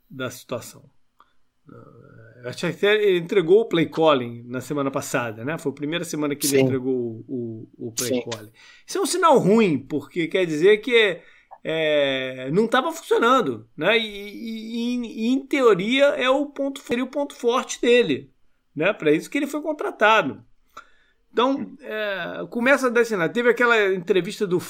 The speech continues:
Speaker 1: do Nick Foles, que foi pesada, né? Ele dizendo que, pô, as jogadas que chegam pra ele, às vezes, é uma chega-, uma jogada que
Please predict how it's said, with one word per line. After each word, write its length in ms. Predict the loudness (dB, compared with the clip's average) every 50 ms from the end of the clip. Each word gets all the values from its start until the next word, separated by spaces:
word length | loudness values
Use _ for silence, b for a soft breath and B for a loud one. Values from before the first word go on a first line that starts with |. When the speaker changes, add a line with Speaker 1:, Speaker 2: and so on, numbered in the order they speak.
| -12 -16 -16
Speaker 1:
do 200 | -14 -4 -2 0
Nick 220 | 0 0 -2 -6 -10
Foles, 500 | -10 -2 2 4 4 4 4 2 -6 -14
que 140 | -16 -18 -20
foi 220 | -14 -4 -2 -2
pesada, 800 | -2 0 2 0 0 2 2 4 6 6 6 6 4 0 -2 -2
né? 160 | -4 -6 -6 -6 -6 -8 -10 -8 -6 -4
Ele 400 | -4 -4 -4 -4 -4 -6 -6 -8
dizendo 400 | -8 -10 -8 -6 -6 -6 -6 -4
que, 160 | -2 -2 -4
pô, 240 | -4 -4 -2 -2 0
as 120 | 0 0
jogadas 400 | 0 -2 0 2 2 0 0 -2
que 60 | -4 -6
chegam 300 | -6 -4 -2 -2 -2 -4
pra 180 | -2 0 0
ele, 240 | 2 2 2 2 0
às 400 | 0 0 -2 -4 -2 -2 -2 -2
vezes, 380 | 0 2 4 4 4 4 2 0
é 60 | -4
uma 160 | -4 -4 -6
chega-, 480 | -4 -4 -4 -4 -4 -6 -8 -8 -8 -8
uma 160 | -8 -8 -6
jogada 480 | -4 -4 -2 0 0 0 0 0 0
que 500 | -2 -2 -4 -6 -4 0 0 0 0 b